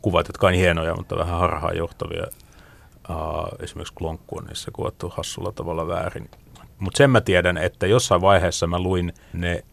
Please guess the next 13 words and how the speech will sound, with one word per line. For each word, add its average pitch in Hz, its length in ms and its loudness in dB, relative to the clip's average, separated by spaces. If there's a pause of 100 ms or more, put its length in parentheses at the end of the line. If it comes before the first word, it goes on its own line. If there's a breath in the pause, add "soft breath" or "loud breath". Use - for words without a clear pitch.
(120)
sarjakuvat, 95 760 0
jotka 90 260 -4
ilmestyi 85 340 -4
suomeksi 85 340 -2
seitsemänkymmentä-kahdeksankymmentäluvun 82 880 -4
vaihteessa. - 600 -2
Silloin 87 220 -4
seitsemänkymmentäkahdeksan 85 760 -2
oli 80 180 -6
tullut 85 220 -6
ensi 82 220 -8
iltaan - 300 -6
tää - 200 -2